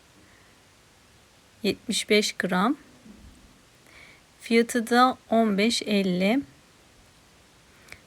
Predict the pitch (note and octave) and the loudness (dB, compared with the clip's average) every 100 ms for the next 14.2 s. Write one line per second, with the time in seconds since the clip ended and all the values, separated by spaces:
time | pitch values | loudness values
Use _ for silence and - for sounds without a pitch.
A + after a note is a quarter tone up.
0 | - G3+ G3+ - G3+ G3+ G#3 G3+ G#3+ G3+ | -10 -6 -6 -4 -2 -2 -4 -4 0 0
1 | G3 G#3 G#3+ G3+ G3 F#3+ G3 F#3 A#3+ C#4 | 0 -2 -2 -2 -4 -6 -4 0 0 -2
2 | - _ - - - _ - _ _ _ | -10 _ -20 -20 -20 _ -20 _ _ _
3 | _ - - - - - - - - - | _ -20 -20 -20 -20 -20 -20 -20 -16 -4
4 | G3 G3+ - G3+ F#3+ G3 F#3+ F#3 - - | -4 -2 -2 -4 -4 -2 -2 -2 -6 -10
5 | - F#3+ F#3+ - G3 A3 C4 - F#3+ G3 | -2 -2 -2 -6 -2 -2 -4 -12 -8 -4
6 | F#3+ F3+ F3 F3 G3 F#3 A#3 A3+ - - | -2 -2 -4 -4 -6 -4 -6 -8 -8 -6
7 | F#3+ G#3+ G3 F#3+ G#3+ A#3+ D4+ - - - | -6 -6 -6 -4 2 2 2 -6 -20 -20
8 | - - - A3+ A3 G3+ F#3+ - C4 G#3 | -20 -4 2 4 4 2 -2 -6 -4 0
9 | G3+ F#3+ F#3+ B3+ C#4 - - A#3 G#3+ - | 0 2 2 0 -2 -4 0 4 4 4
10 | - - - - - - - - - - | -2 -4 -12 -20 -20 -20 -20 -20 -20 -20
11 | - - - - - - - A3+ - - | -20 -20 -20 -20 -20 -20 -20 -20 -20 -20
12 | - - G#3 G3+ G3+ G#3+ G3+ G3+ G#3 G3+ | -14 -4 0 0 0 -2 0 2 2 2
13 | G3+ G#3 G#3+ G#3+ G#3+ - A3 G#3+ G#3+ G#3 | 2 2 0 0 -2 -2 -2 0 -2 0
14 | B3+ D4 | 2 2